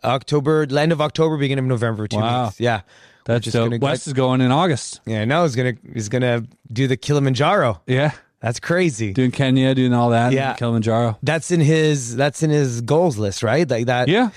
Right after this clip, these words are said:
Speaker 1: How did that happen? You had a guy on
Speaker 2: We
Speaker 1: here.
Speaker 2: had Nelson, yeah. Nelson, who's, uh, um, you know, Nelson and myself have both scaled Everest the same amount of times, which is crazy.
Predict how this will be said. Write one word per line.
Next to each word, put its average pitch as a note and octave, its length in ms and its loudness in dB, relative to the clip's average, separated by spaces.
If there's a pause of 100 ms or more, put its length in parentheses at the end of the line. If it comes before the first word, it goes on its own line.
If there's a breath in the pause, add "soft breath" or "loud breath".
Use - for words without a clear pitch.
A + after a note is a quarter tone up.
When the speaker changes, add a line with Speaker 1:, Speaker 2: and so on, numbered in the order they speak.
Speaker 1:
How A#3+ 140 0
did D4 100 -2
that C4+ 140 0
happen? G#3 360 0
You F#3+ 140 4
had F#3 100 2
a F3+ 60 0
guy D#3+ 240 2
on F3+ 120 0
Speaker 2:
We E3 40 2
Speaker 1:
here. E3+ 220 2
Speaker 2:
had F3 80 -4
Nelson, E3+ 420 0
yeah. C3 340 2
Nelson, C3+ 460 0
who's, C3+ 340 2
uh, A#2+ 460 2 (560 soft breath)
um, A2+ 840 2
you C#3 100 0
know, B2+ 100 4
Nelson C3+ 340 2
and D#3+ 60 0
myself C3+ 320 0
have B2 160 -2
both B2+ 300 0
scaled A#2+ 460 -2
Everest A2+ 320 0
the - 60 -10
same A#2+ 220 0
amount G#2+ 180 2
of - 60 -6
times, G#2 340 -2
which G2 140 -8
is F#2+ 200 -10
crazy. G2+ 500 -6